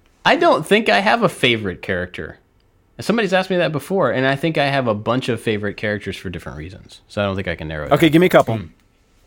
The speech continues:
Speaker 1: Uh, I mean, I, I do like Luke Skywalker. I like Return of the Jedi Luke Skywalker,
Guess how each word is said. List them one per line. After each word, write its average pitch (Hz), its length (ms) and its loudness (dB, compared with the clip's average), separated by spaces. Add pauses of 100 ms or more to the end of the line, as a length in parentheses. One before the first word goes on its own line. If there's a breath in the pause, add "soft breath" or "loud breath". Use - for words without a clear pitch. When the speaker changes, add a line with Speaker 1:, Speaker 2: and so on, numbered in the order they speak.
(840 loud breath)
Speaker 1:
Uh, 135 440 6
I 147 40 0
mean, 165 320 4
I, 160 260 4
I 143 100 4
do 143 160 2
like 131 200 2
Luke 117 140 0
Skywalker. 98 580 0 (560)
I 117 80 6
like 123 200 2
Return 120 240 0
of 107 80 0
the 101 40 -2
Jedi 98 300 2
Luke 110 140 -2
Skywalker, 117 500 -2